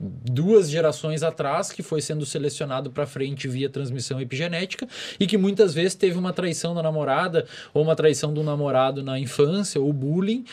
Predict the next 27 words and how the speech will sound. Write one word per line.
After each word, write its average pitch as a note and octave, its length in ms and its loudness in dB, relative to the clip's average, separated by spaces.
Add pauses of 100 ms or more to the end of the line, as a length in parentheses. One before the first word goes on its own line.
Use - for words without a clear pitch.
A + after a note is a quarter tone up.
(240)
e G3 80 8
a G#3 60 10
única C#4+ 540 4
decisão G#3+ 500 0
que G#3 80 0
a G#3+ 40 0
poder-, F3+ 280 -2
a D#3 60 -4
pessoa E3 340 -4
poderia F3 540 -2
chegar F#3+ 400 0
devido D3+ 420 -2
à B3 60 2
atividade E3 560 0
do C#3+ 120 -6
cérebro C#3 380 0
dela C3+ 260 -4
naquele C#3 300 2
contexto G#3 400 -2
específico, D#3 580 -6
dentro E3+ 320 -4
daquelas F3+ 380 -2
condições E3 540 -4
hormonais C3+ 560 -4
e B2 40 -2
de B2 120 -2
neurotransmissores, D3+ 840 -4